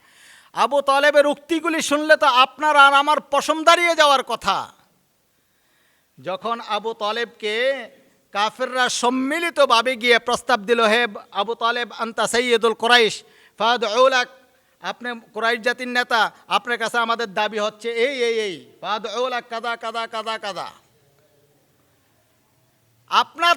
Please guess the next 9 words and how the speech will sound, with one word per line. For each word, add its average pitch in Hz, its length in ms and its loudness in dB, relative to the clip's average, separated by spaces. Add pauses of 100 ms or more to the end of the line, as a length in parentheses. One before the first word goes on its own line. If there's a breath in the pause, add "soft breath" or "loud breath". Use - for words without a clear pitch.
তত্ত্বাবধানে 320 720 2
থেকে 311 320 0
আপনার 285 540 2
ধর্মের 285 460 2
বিরুদ্ধে 277 460 -4
কথা 254 260 -6
বলছে 277 260 -6
আপনার 240 320 -8
ভাতিজায়, 170 600 -12